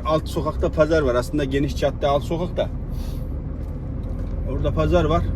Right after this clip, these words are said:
Buradan direkt karşıya geçeceğim. Oradan, e, şu mobeselerin olduğu, edeselerin olduğu bölgeye çıkacağız. İstasyonun kenarından yukarı. Bakayım şurayı da dönebilir miyiz? İşte o da var.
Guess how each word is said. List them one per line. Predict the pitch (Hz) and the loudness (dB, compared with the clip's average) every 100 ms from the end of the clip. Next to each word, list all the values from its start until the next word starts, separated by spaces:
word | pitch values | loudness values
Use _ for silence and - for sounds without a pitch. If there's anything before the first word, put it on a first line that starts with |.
| - 147 | -2 0
Buradan | 170 165 160 | 2 2 4
direkt | 180 - - - - - - - - - - - - - | 2 2 -2 -2 -2 -2 -2 -2 -2 -2 -2 -2 -2 0
karşıya | 156 160 165 156 | 2 2 0 0
geçeceğim. | 143 - 165 160 143 | 0 0 0 0 0
Oradan, | 147 135 - - - | 0 2 2 2 0
e, | 117 120 120 113 113 117 117 | 2 4 4 2 2 0 0
şu | 147 147 | 0 0
mobeselerin | 127 131 143 135 139 139 135 | 2 2 2 2 2 2 2
olduğu, | 131 131 135 135 | 2 2 2 2
edeselerin | 123 135 135 135 131 | 2 2 2 2 2
olduğu | 131 131 135 127 | 2 2 2 2
bölgeye | 123 123 131 127 | 2 4 4 2
çıkacağız. | 110 104 147 - - - - | 0 2 2 2 0 0 0
İstasyonun | - - - - 123 | 0 0 0 0 0
kenarından | 117 117 120 123 | 0 2 2 2
yukarı. | 120 135 - - - - - - - - - - - | 2 2 0 0 0 -2 -2 -2 -2 -2 0 0 0
Bakayım | 110 120 - | 0 0 0
şurayı | - - - | 0 0 0
da | |
dönebilir | 110 113 - 127 | 0 0 0 0
miyiz? | 101 90 | 0 -2
İşte | - 104 | -4 -4
o | 101 | -2
da | 101 | 0
var. | 131 | 0